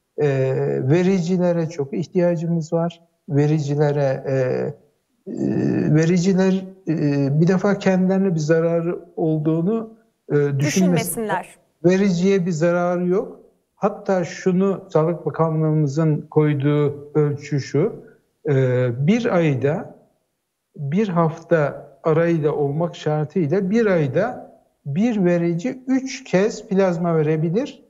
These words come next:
Speaker 1: Bir yılda da yirmi dört kez plazma verebilir.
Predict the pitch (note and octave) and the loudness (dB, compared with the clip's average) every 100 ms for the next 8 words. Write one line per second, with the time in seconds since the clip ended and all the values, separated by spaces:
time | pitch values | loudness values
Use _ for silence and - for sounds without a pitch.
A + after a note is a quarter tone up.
0 | _ _ _ - E3 C#3+ A#3+ B3+ G3 F3+ | _ _ _ -12 -4 0 2 2 2 2
1 | F#3+ F#3 C4+ A#3+ D#3+ D3+ F#3 F#3+ G#3 F#3+ | 0 -2 0 0 -2 0 0 0 0 0
2 | A3+ A3 - G#3 A#3 - F#3 D#3 D3+ C3 | -2 -2 -4 -6 -4 0 0 0 -2 -2
3 | B2 A#2 A#2+ - _ | -2 -4 -8 -16 _